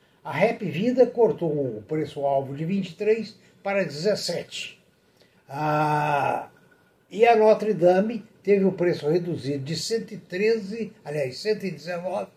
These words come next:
para noventa e um, com, em todos os três com recomendações de compra, tá?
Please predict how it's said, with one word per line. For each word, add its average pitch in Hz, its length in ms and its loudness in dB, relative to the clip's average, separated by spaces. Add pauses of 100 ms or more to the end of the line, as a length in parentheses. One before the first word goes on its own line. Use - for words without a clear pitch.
(300)
para 165 220 -4
noventa 175 480 0
e 139 120 -2
um, 131 160 -10 (480)
com, 135 340 -6
em 139 80 -2
todos 220 320 6
os 196 180 -4
três 185 280 -2
com 202 160 -6
recomendações 190 720 -2
de 220 80 -10
compra, - 480 -8 (440)
tá? 165 280 -10